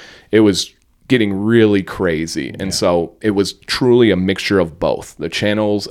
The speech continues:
Speaker 1: opportunities were growing and kind of overlapping with teaching. And that's another thing with teaching, right? We get summers, we get, uh, holidays,
Speaker 2: Right.
Speaker 1: but there's no vacation time. Like, i-, if an opportunity came up,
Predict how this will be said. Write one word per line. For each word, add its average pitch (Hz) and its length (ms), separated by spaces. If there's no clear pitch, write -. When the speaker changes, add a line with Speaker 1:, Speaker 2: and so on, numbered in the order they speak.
Speaker 1:
opportunities 110 680
were 123 100
growing 123 420
and 98 140
kind 98 240
of 95 180
overlapping 107 640
with 127 140
teaching. 156 580
And 95 160
that's 104 160
another 107 140
thing 104 160
with 95 100
teaching, - 300
right? 95 140
We 98 60
get 110 140
summers, 98 420
we 101 80
get, 110 300
uh, 104 300
holidays, 92 560
Speaker 2:
Right. 78 320
Speaker 1:
but 98 100
there's 104 200
no 139 140
vacation 131 600
time. - 240
Like, 85 240
i-, - 40
if 92 500
an 104 100
opportunity 110 640
came 113 300
up, 156 320